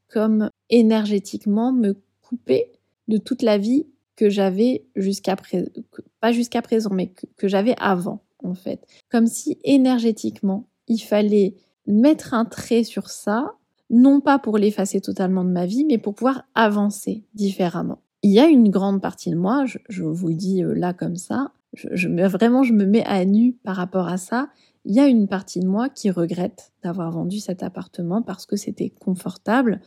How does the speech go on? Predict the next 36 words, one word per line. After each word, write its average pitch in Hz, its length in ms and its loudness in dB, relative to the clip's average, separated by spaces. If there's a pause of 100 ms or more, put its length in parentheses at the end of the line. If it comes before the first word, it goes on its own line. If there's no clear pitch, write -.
(100)
parce - 180 -12
que 247 100 0
je 226 80 2
m'y 214 100 2
sentais - 560 -4
vraiment 202 460 0
à 208 160 -6
cent 233 300 -4
pour - 180 -10
cent 202 160 -8
chez 202 180 -6
moi, 190 440 -2 (120)
et 220 80 0
que 202 60 -2
du 214 140 0
coup 294 120 0
c'est 254 160 0
quelque 208 300 -2
chose 254 320 -2
qui - 160 -6
m'a 196 180 0
déracinée 190 760 -2
vraiment 180 300 -2
profondément 185 840 -4 (240)
et 185 120 -2
qui - 160 -2
reste 233 320 0
encore 220 280 -4
à 196 80 -2
l'heure 190 200 -2
actuelle 208 480 -4
assez - 260 -6
compliqué. - 580 -8 (220)
Aussi 170 400 0
parce 185 300 -6
que 240 320 2